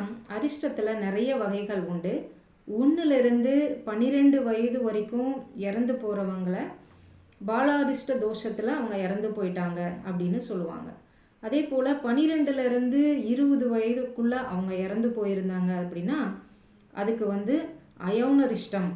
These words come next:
அப்படின்னு ஒரு பெயர் சொல்லப்பட்டது ஜோதிடத்துல. இருபத்தி ஒண்ணுல இருந்து முப்பத்தி ரெண்டு வயசுக்குள்ள ஒருத்தங்க இறந்து போயிருந்தாங்கன்னா, அவங்கள கௌமார அரிஷ்டம்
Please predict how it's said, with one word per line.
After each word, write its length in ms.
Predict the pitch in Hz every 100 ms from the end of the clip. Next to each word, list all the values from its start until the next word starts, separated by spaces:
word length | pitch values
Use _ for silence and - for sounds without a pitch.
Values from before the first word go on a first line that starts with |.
| - 196
அப்படின்னு 480 | 185 180 196 294
ஒரு 200 | 226 185
பெயர் 340 | 180 190 202 -
சொல்லப்பட்டது 560 | 196 180 180 175 165 -
ஜோதிடத்துல. 640 | 226 190 175 165 - 151 - - _ _ _ _ _ _ _ _ -
இருபத்தி 580 | 226 285 339 359 311 269
ஒண்ணுல 340 | 233 233 226
இருந்து 500 | 220 220 240 277 277
முப்பத்தி 480 | 214 208 277 277 277
ரெண்டு 320 | 247 226 220
வயசுக்குள்ள 640 | 208 208 214 226 202 220
ஒருத்தங்க 460 | 240 220 185 196 196
இறந்து 360 | 185 190 214 220
போயிருந்தாங்கன்னா, 840 | 208 185 185 180 165 160 160 185 302 -
அவங்கள 340 | 226 214 185 185
கௌமார 600 | 240 269 294 269 254 262
அரிஷ்டம் 580 | 220 202 180 214 196